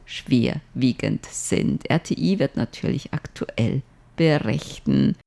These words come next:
Ja, der Taifun war schon recht stark, besonders im südlichen Teil und im Osten, vor allem auf der Orchideeninsel, hat er schon recht große Zerstörungen angerichtet, auch in der Infrastruktur, auch an Gebäuden,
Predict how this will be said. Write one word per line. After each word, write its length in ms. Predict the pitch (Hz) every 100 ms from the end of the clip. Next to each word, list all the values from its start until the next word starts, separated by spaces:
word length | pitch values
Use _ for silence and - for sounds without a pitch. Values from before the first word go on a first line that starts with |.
| _ _ _ -
Ja, 220 | 160 170
der 220 | 165 160
Taifun 580 | - 185 - 190 202 190 214
war 140 | 175
schon 400 | - 175 160 165 160
recht 380 | 151 151 - - -
stark, 520 | - 135 127 160 -
besonders 680 | - - 147 160 170 - -
im 340 | 147 156 165
südlichen 640 | - 202 - 160 - 160
Teil 640 | - - 160 160 160 160 156
und 300 | 156 151 -
im 160 | 160 -
Osten, 640 | 156 180 - - - 170 165
vor 220 | - -
allem 260 | 156 180 156
auf 180 | 147
der 120 | - -
Orchideeninsel, 1200 | 165 - 135 143 180 170 147 160 165 143 143 165
hat 180 | -
er 60 | -
schon 320 | - 156 151 - - - - -
recht 520 | 147 - - - -
große 800 | - 135 151 170 - 160 156 151
Zerstörungen 920 | - 151 - - 143 170 160 131 123
angerichtet, 880 | - 131 139 113 98 143 - - -
auch 160 | - 170
in 100 | 143
der 140 | -
Infrastruktur, 1120 | 160 165 117 - - - - - - 143 127 -
auch 140 | -
an 160 | 147 151
Gebäuden, 800 | 156 - 120 143 147 147 143